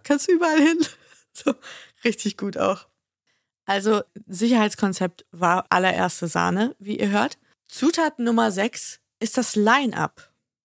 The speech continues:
Darüber haben wir ja noch gar nicht gesprochen. Welche KünstlerInnen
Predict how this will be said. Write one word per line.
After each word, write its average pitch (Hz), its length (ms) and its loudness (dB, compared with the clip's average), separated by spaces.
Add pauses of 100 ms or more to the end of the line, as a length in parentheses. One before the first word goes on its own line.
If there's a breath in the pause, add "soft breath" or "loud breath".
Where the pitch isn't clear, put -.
(120)
Darüber 226 280 2
haben 247 100 2
wir 233 80 4
ja 214 100 4
noch 196 120 0
gar 233 160 2
nicht 233 100 0
gesprochen. 220 480 -2
Welche 214 260 0
KünstlerInnen 220 800 0